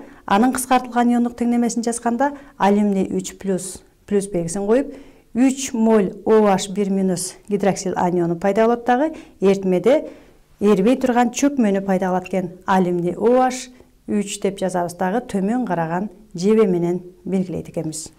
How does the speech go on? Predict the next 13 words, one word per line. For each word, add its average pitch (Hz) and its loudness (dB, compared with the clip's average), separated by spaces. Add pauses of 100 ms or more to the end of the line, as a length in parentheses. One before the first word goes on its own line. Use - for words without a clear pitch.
(540)
Азыр 214 2
силер 277 0
менен 254 0
жогоруда 190 0 (280)
металлдардын 196 0
катиондоруна 196 -2
мүнөздүү 208 2
болгон 220 0
сапаттык 190 -6
реакциялар 190 -2
менен 180 -4
таанышып 175 -6
өттүк. 165 -14